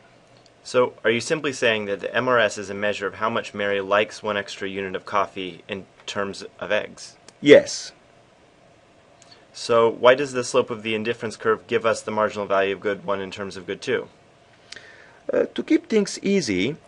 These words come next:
Speaker 2: imagine for a second that the indifference curve pass to the, passing to the basket A is linear. And imagine that the slope is, uh, negative three.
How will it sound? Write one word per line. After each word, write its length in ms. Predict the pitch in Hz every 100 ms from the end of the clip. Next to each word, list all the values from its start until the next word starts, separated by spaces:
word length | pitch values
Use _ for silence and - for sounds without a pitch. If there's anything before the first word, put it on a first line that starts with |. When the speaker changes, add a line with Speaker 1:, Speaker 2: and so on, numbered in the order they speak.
| -
Speaker 2:
imagine 460 | 175 208 285 285 202
for 240 | - 165
a 60 | 156
second 500 | - 101 90 151 170
that 120 | 123
the 80 | 123
indifference 560 | 147 208 - 147 135 -
curve 560 | - 92 90 104 160 160
pass 280 | 135 135 -
to 140 | -
the, 80 | 113
passing 440 | - 139 165 - 123
to 100 | 107
the 120 | 101
basket 420 | 104 101 - - -
A 160 | 92
is 300 | 101 - 180
linear. 400 | 185 151 95 - - _ _ - - - - -
And 100 | 190
imagine 400 | 208 233 269 226
that 140 | 196 180
the 100 | 170
slope 340 | 185 180 175
is, 240 | 160 151 156
uh, 60 |
negative 540 | 156 156 147 156 151 -
three. 380 | - 139 87